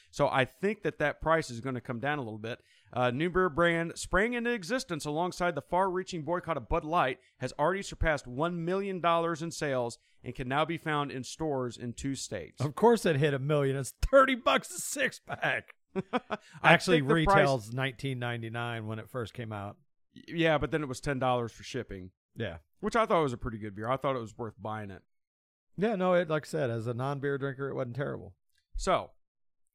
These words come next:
Speaker 1: not
Speaker 2: What
Speaker 1: kind of
Speaker 2: a-, where are they at? In Georgia and Arkansas, is, they have shelf space now, and they're hoping to expand.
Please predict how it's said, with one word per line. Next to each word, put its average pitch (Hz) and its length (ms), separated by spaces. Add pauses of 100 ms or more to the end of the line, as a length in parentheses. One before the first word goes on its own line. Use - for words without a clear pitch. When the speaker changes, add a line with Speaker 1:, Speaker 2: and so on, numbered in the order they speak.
(360)
Speaker 1:
not 214 180
Speaker 2:
What 214 60
Speaker 1:
kind 185 100
of 156 60 (100)
Speaker 2:
a-, 175 100
where 156 180
are 151 40
they 143 140
at? 110 180
In 117 360 (500)
Georgia 151 420
and 147 80
Arkansas, 131 600
is, 107 100 (340)
they 120 160
have 113 320 (200)
shelf 131 320
space 101 360
now, 101 260
and 101 220
they're 95 140
hoping 98 240
to 90 80
expand. 82 520